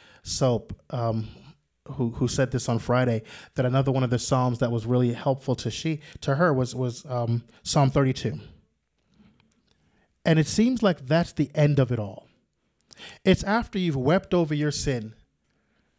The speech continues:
after you've cried out to God, after he has restored your soul, how blessed is he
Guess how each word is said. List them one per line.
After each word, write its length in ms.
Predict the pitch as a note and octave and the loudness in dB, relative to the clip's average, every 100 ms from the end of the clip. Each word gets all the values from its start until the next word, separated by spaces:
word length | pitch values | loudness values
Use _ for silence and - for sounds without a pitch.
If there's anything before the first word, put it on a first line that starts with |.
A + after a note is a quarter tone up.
| _ | _
after 280 | F#3+ A3 - | 0 2 2
you've 200 | F3+ D3+ | 0 0
cried 380 | - F#3+ G3+ G3+ | -2 0 2 4
out 180 | F3+ D#3+ | 2 0
to 140 | D#3+ | -4
God, 420 | C3 C#3 B2+ A#2+ - - - | 0 0 2 0 -4 -16 -2
after 300 | F3+ A3 A3 | 0 0 -2
he 160 | F#3 G3 | 0 2
has 160 | F3+ | 2
restored 580 | D#3+ D3 - F3+ F3+ E3+ | 2 0 2 4 4 4
your 140 | E3+ | 2
soul, 400 | E3 - C#3 A#2 - - | 2 2 2 2 -4 -12
how 240 | - G3+ G3+ | 0 4 4
blessed 640 | C3 E3 F3 B3 F#3+ - | 4 -2 -2 -2 -2 0
is 240 | A#3 G#3+ D#3+ | 4 4 4
he 360 | E3 C#3 - | 2 0 -2